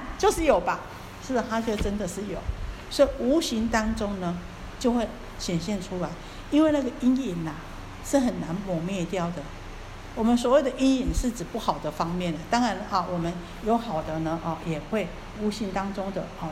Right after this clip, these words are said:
这个熏习下去。所以为什么说，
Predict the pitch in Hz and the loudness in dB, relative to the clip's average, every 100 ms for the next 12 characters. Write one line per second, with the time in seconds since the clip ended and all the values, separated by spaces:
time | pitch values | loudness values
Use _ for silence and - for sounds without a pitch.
0 | - 190 165 - 185 180 151 - 165 165 | -6 -6 -6 -6 -6 -6 -6 -4 -6 -4
1 | 185 147 - - - - - - - - | -6 -6 -8 -12 -14 -14 -12 -12 -12 -12
2 | - - - - - - - - - - | -12 -12 -12 -12 -12 -12 -12 -12 -12 -12
3 | - 277 269 285 254 208 185 - 226 | 2 6 8 8 6 2 0 2 4